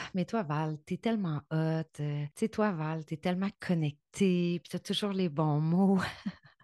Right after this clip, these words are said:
<laughs> Et je l'écoutais, je l'écoutais, et nous étions plusieurs sur l'appel. Et je voyais aussi le visage des autres femmes qui étaient là, je voyais un peu leur,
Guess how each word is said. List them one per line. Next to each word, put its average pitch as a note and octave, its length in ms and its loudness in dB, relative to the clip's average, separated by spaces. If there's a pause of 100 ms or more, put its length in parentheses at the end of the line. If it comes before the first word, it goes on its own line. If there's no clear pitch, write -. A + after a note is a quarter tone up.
(440)
<laughs> - 380 -8 (320)
Et G#3 260 6
je D3+ 120 0
l'écoutais, D3 600 0
je C3+ 80 -2
l'écoutais, C3+ 680 -2
et D#3 140 -2
nous D3+ 240 -2
étions C#3 220 -2
plusieurs E3 360 -2
sur C#3 140 -6
l'appel. B2 480 -8 (140)
Et D#3 80 0
je D3 100 -2
voyais C#3+ 220 4
aussi D#3+ 240 -2
le D3+ 80 2
visage C#3 360 0
des C#3 200 -2
autres C3+ 260 -2
femmes F#3+ 400 0
qui D#3 100 -6
étaient C3+ 200 -4
là, D3+ 240 -2
je D3 100 -8
voyais C3+ 240 -2
un C3 180 0
peu C#3 140 -6
leur, C3+ 260 -2